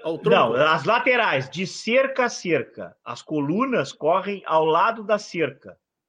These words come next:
Speaker 2: Tu imagina,
Speaker 1: Tá.
Speaker 2: tem uma calçada ali, não tem? Quando tu chega na esquina ali, tem uma calçada
Speaker 1: Sim.
Speaker 2: e tem a cerca.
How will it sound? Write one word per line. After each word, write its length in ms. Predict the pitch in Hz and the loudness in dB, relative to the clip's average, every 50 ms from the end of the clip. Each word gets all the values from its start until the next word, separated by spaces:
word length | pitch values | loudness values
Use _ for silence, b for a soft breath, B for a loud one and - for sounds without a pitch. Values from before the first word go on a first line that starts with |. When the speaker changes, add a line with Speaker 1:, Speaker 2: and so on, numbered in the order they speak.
| _ | _
Speaker 2:
Tu 80 | _ - | _ -12
imagina, 340 | 120 127 120 127 139 - 185 | -8 -6 -6 -4 -4 -4 -4
Speaker 1:
Tá. 60 | 165 | -6
Speaker 2:
tem 140 | 143 147 147 | -6 -4 -2
uma 140 | 156 156 147 | -2 0 0
calçada 460 | - 208 220 - - 220 196 147 143 | 0 0 0 2 0 0 0 0 0
ali, 120 | 131 131 | -2 -4
não 140 | 123 113 107 | -6 -10 -10
tem? 140 | - 160 151 | -10 -10 -8
Quando 200 | - 135 127 120 | -8 -8 -10 -10
tu 100 | - 127 | -10 -10
chega 220 | - 196 190 202 | -8 -4 -2 -2
na 80 | 190 185 | -2 -2
esquina 300 | 175 - - 180 151 123 | -4 -6 -8 -10 -8 -8
ali, 100 | 107 104 | -8 -8
tem 100 | - 127 | -6 -4
uma 120 | 135 135 | -4 -2
calçada 380 | 135 214 220 147 185 208 220 247 | 0 0 0 0 2 2 0 0
Speaker 1:
Sim. 60 | 247 | -2
Speaker 2:
e 60 | 240 | -6
tem 100 | - 311 | -4 -2
a 60 | 302 | -2
cerca. 460 | 269 277 - 220 180 139 - - 87 | -2 0 0 0 0 0 -2 -10 -20